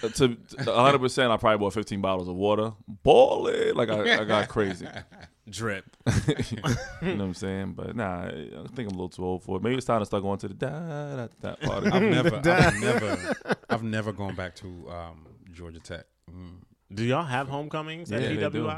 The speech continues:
Speaker 3: Is? They
Speaker 2: Yeah.
Speaker 3: do?
Speaker 1: It's a
Speaker 2: Yeah.
Speaker 1: different vibe.
Speaker 2: But
Speaker 1: It's the
Speaker 2: there's
Speaker 1: football
Speaker 2: also
Speaker 1: game more than anything
Speaker 2: yeah,
Speaker 1: else.
Speaker 2: it's more of a football game, but there is, like, we have the old, like, our own little black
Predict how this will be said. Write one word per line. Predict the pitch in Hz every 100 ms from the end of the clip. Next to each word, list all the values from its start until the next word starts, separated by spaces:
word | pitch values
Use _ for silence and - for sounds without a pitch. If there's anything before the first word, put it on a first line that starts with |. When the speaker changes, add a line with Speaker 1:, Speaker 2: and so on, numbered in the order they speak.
| 90
Speaker 3:
Is? | -
They | 104 90 120
Speaker 2:
Yeah. | 104
Speaker 3:
do? | 143 175 254
Speaker 1:
It's | -
a |
Speaker 2:
Yeah. | 101
Speaker 1:
different | 104 95 90
vibe. | 104 117 110 -
Speaker 2:
But | - -
Speaker 1:
It's |
the | 120
Speaker 2:
there's | 135 127
Speaker 1:
football | 143 107
Speaker 2:
also | 98
Speaker 1:
game | 95 98
more | 98
than | 98
anything | 101 98
Speaker 2:
yeah, | 113
Speaker 1:
else. | 107
Speaker 2:
it's | 117
more | 139 143
of |
a |
football | 113 123 107 107
game, | 110
but | 107 98
there | 113
is, | 104 117 104
like, | 101 92
we | 101
have | 101 101
the | 92
old, | 92 92 92 90 90 92
like, | 87
our | 90
own | 85 95 95
little | 92 85
black | 90 87 -